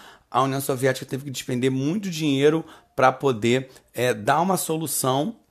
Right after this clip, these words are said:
pra aquela situação ali que ocorreu com o acidente. Então, a situação que já não era boa, aquele momento que já não era bom econômico e político, vai ficar ainda pior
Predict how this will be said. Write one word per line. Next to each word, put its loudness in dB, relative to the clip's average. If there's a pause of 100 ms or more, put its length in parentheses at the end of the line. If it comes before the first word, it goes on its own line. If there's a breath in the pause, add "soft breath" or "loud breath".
(320)
pra 4
aquela 0
situação -2
ali -2
que -4
ocorreu -2 (240 loud breath)
com -2
o 2
acidente. -2
Então, 0
a 0
situação 0 (260 loud breath)
que -10
já 2
não 0
era 4
boa, 6 (360 soft breath)
aquele -2
momento 2
que -14
já 0
não 0
era 4
bom 4
econômico 0
e -8
político, -2
vai 6
ficar -2
ainda 0
pior 4